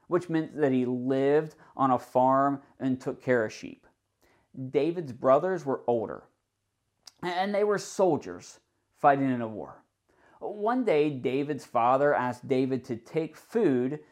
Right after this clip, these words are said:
to the battlefield and to check in on his brothers. So when David arrives, uh, there's this huge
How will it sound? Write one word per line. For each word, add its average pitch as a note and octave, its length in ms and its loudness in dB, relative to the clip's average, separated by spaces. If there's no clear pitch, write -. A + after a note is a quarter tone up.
to - 100 -6
the C#3+ 120 4
battlefield B2 960 0
and C#3 140 -2
to C#3 80 2
check E3+ 340 -6
in A#2+ 400 -4
on A#2+ 160 -4
his G#2+ 140 -10
brothers. E2 500 -8
So D#3 160 -2
when C#3+ 120 0
David F3+ 340 6
arrives, C3 680 2
uh, F3+ 80 -4
there's G#3 300 0
this F3 200 -4
huge A3 680 -8